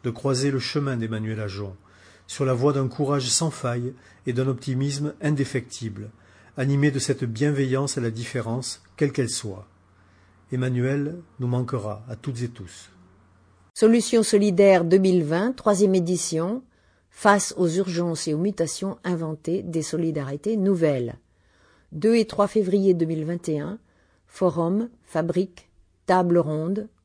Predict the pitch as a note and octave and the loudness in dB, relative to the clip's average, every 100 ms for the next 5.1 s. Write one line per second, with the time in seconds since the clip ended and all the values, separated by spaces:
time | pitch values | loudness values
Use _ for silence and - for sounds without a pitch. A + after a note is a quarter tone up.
0 | _ B3 B3+ G#3+ C#3+ B2 A#2 - D3 - | _ -4 -2 -2 -2 -8 -12 -16 -18 -20
1 | _ _ _ _ _ C#3+ - A#3+ B3 - | _ _ _ _ _ -12 -4 -2 -2 0
2 | G3 G#3 C4+ D4+ D4+ _ - - A#3+ A#3 | 2 2 0 -4 -10 _ -16 0 4 4
3 | A3 - A3 G3+ E3 - - G#3 F#3+ F3 | 4 2 0 0 -2 -8 0 2 4 4
4 | - - - A3+ G#3+ E3+ F#3+ - - G#3+ | 2 -4 2 4 4 4 4 0 -4 -4